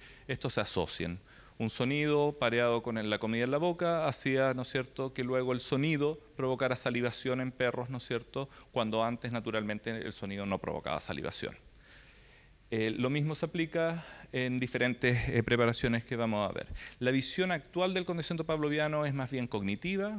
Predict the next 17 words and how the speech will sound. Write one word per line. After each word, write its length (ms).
no 120
es 80
fisiológica, 920
no 100
es 80
de 60
salivación 560
en 100
perros, 500
es, 280
es, 260
es 160
de 140
predictibilidad 960
de 80
los 180
eventos. 560